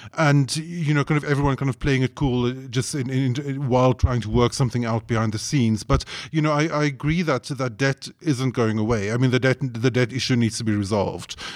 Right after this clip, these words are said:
Um, and it's not only gonna be the China-Africa debt, but, but Africa's entire relationship with the world is, is one that's now structured by debt. So, you know, kind of, so I think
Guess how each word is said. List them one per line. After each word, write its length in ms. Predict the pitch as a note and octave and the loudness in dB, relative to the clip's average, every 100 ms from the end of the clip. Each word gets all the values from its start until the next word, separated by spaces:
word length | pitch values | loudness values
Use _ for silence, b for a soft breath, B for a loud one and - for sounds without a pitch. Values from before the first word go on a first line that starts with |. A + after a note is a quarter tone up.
| B | B
Um, 320 | D3+ C3+ C3+ D#3 | -2 0 0 0
and 140 | D#3+ | 0
it's 100 | D3+ | 0
not 160 | F3 F3+ | -2 0
only 340 | F3 E3 D#3 | 0 2 0
gonna 200 | C#3 C3 | 0 -2
be 140 | A#2+ B2 | -2 -4
the 80 | |
China-Africa 760 | A#2+ B2+ A#2+ A#2+ C3 G3 E3 G#2+ | -4 -2 0 -2 -2 0 2 0
debt, 360 | G2 G#2+ A2 - | 0 -4 -4 -2
but, 320 | C3 - C3+ | -4 -4 -2
but 220 | C3 - | -2 -2
Africa's 480 | - D3+ F#3+ F3+ D#3+ | -2 0 2 0 0
entire 400 | D3+ D3 D#3 C#3+ | -2 0 0 2
relationship 560 | B2+ A#2+ B2 C3 B2 | 0 -2 -2 -4 -4
with 140 | A#2+ - | -4 -2
the 100 | A#2 | -2
world 480 | A2 C3+ A2+ A2 - | 2 2 2 0 -4
is, 260 | B2+ G#2+ | -4 -4
is 220 | - C3 A#2 | -6 -6 0
one 400 | A#2+ A#2+ A#2 A2+ | 2 4 2 0
that's 240 | A2 - | -2 -2
now 160 | B2+ A2 | 0 0
structured 480 | - B2 - A2+ | 0 -2 0 -2
by 160 | - G#2+ | 2 0
debt. 320 | G#2 - - - B B B | 0 -4 -8 -12 B B B
So, 340 | - E3+ C#3+ D3+ | -2 2 2 2
you 120 | F3 | 2
know, 100 | D3 | 2
kind 140 | C3+ | 2
of, 60 | C#3+ | 2
so 140 | - | 2
I 20 | C#3+ | 0
think 300 | - D#3+ | 2 0